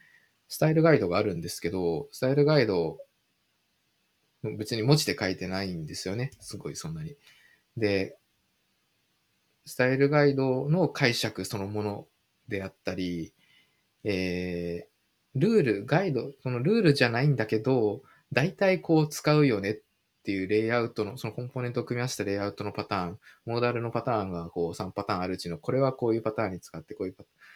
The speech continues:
これはアラートを出すときに使って、これは何かアクションするときに使って、これは何とかのときに使ってみたいなのをどう選ぶのか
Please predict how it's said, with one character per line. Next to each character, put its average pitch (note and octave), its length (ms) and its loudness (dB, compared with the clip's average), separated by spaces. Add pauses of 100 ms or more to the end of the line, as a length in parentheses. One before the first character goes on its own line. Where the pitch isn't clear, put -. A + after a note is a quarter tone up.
(420)
こ C3+ 100 2
れ C#3+ 60 10
は C3 60 10
ア A#2+ 40 10
ラ A#2+ 120 6
ー A#2 40 2
ト A#2 80 2
を A2+ 60 4
出 G#2+ 80 0
す - 80 -6
と G2+ 60 -12
き F2+ 100 -10
に E2+ 60 -8
使 - 120 -8
っ E2 40 -6
て、 - 100 -14
こ - 80 -4
れ A2+ 60 0
は A#2+ 80 -4
何 A#2 120 -4
か F#2+ 60 -6
ア F#2+ 60 -8
ク - 40 -12
シ - 60 -10
ョ F#2+ 60 -8
ン - 20 -10
す - 120 -12
る E2 80 -12
と F#2+ 80 -8
き G2 40 -12
に E2 80 -10
使 - 140 -14
っ - 20 -8
て、 F#2+ 140 -16
こ G2 100 -10
れ G2 60 -4
は G2 60 -6
何 G2 100 -6
と - 80 -14
か F2+ 80 -10
の F2 80 -10
と - 80 -18
き - 20 -16
に F2 80 -12
使 - 120 -12
っ D#2+ 40 -14
て - 140 -12
み E2+ 80 -10
た E2 80 -14
い E2 40 -12
な F2 140 -16 (580)
の G2+ 140 -2
を G2 80 -4
ど C3 220 4
う - 120 -4
選 G#2 240 0
ぶ F#2 120 -6
の F2+ 140 -8
か F2 420 -2